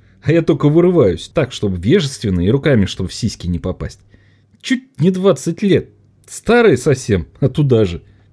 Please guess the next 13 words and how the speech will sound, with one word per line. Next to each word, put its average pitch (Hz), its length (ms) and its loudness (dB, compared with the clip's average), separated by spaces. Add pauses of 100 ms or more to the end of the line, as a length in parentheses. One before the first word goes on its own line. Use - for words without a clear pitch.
(120)
тискаться. - 560 -8 (1800)
«Да», 101 680 0 (220)
перебил 101 360 2
я 98 80 4
собственное 95 400 -4
откровение. 92 640 -4 (100)
«А 95 100 -6
сам-то?» 117 500 -2 (880)
«Не», 240 460 -2 (200)
без 92 140 -6
раздумья 98 520 0
отозвался 92 520 -6
Санька. - 400 -10